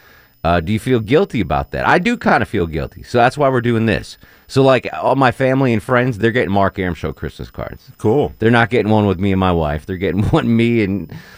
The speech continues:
Speaker 1: Low T and Longoria, which counts, I think.
Speaker 2: Yeah.
Speaker 1: Yeah, and, and if you get 'em, do, where do you save 'em? If you do, where do you put 'em? I, just anything about Christmas cards. Four oh four, eight seven two, zero seven fifty, one eight hundred W S B Talk.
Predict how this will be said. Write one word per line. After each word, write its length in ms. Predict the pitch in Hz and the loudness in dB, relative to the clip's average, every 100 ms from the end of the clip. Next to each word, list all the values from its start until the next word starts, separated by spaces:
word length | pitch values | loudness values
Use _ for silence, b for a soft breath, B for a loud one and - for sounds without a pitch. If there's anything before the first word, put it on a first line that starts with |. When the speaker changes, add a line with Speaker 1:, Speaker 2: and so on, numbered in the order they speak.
| B | B
Speaker 1:
Low 200 | 110 113 | 0 0
T 300 | - 113 101 | 0 0 0
and 80 | 95 | 0
Longoria, 640 | 92 92 104 98 64 58 - | 0 0 0 0 -2 -8 -14
which 260 | - 120 - | -8 -8 -2
counts, 400 | 202 127 - - | 0 0 -2 -6
I 120 | 80 | -6
think. 380 | - - - _ - | -6 -10 -14 _ -10
Speaker 2:
Yeah. 360 | 156 349 147 73 - | -4 0 -2 -4 -2
Speaker 1:
Yeah, 220 | 90 78 | 0 0
and, 160 | 110 123 | 0 0
and 200 | 135 127 | 0 0
if 160 | - | -2
you 100 | 120 | -4
get 240 | 101 143 151 | 2 2 2
'em, 140 | 113 | 0
do, 80 | 110 | 0
where 100 | 123 | 0
do 60 | 117 | -2
you 100 | 98 | -4
save 440 | - 139 139 127 | 0 2 2 0
'em? 160 | 131 87 | -2 -2
If 200 | 101 92 | -4 -4
you 80 | |
do, 300 | 85 123 127 | -4 0 0
where 100 | 113 | 0
do 60 | 92 | -2
you 80 | 82 | -2
put 220 | 123 120 | 0 2
'em? 60 | 117 | 2
I, 160 | 135 | -2
just 260 | 196 220 190 | -2 -4 0
anything 340 | 175 170 156 | 0 0 0
about 200 | 120 95 | 0 0
Christmas 340 | - 90 - - | 0 -6 -8 -12
cards. 300 | - - - | -10 -10 -6
Four 320 | 160 175 196 | 0 4 4
oh 100 | 170 | 2
four, 460 | - 135 87 69 - B B B | 0 0 0 0 -4 B B B
eight 200 | - 127 | -2 -2
seven 260 | - 131 110 | 0 0 0
two, 220 | 127 123 | -2 0
zero 300 | 90 113 107 | 2 2 2
seven 300 | - 113 92 | 2 0 0
fifty, 320 | - 107 104 90 | 0 -2 0 0
one 180 | 95 | 0
eight 140 | 95 82 | 0 0
hundred 360 | 95 87 78 - | 0 0 -2 0
W 300 | 101 98 90 | 0 0 0
S 120 | 78 | -2
B 160 | - 67 | -6 -8
Talk. 400 | - 127 135 | 0 2 2